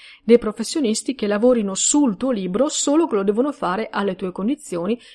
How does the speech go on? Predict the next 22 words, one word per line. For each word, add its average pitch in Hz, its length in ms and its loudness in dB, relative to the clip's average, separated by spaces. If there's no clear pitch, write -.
e 233 120 -8
quindi 202 320 -4
comunque 202 500 -2
tu - 320 -2
manterrai 220 800 -2
il 254 180 2
controllo 202 600 2
su - 280 -6
ogni 196 260 -2
fase. - 440 -10
Questo 277 280 0
significa 294 520 0
però 220 340 2
che 240 120 2
il 226 100 4
self-publishing 233 880 0
non 196 220 0
è 285 200 -2
gratis, 180 680 -4
quindi 214 240 -2
anche 190 240 -4
qui 240 260 -2